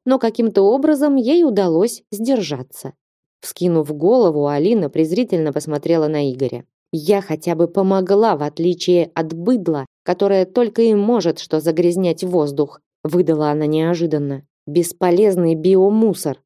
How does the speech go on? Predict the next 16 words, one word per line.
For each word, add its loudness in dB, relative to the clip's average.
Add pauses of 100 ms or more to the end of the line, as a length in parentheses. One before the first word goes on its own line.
(220)
Такие, -2
как -4
вы, 0
только 0
засоряют 0
пространство, -4 (200)
мешая 0
нормальным 2
людям 2
жить». -4 (420)
Хмыкнув, 0 (180)
она 2
торопливо 0
последовала 2
за -2
королем. -4